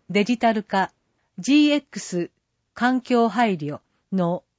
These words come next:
推進など、社会経済の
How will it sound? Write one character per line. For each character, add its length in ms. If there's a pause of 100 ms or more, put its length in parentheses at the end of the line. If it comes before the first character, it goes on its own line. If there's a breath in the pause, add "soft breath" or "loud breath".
推 320
進 340
な 140
ど、 240 (680)
社 200
会 280
経 240
済 300
の 260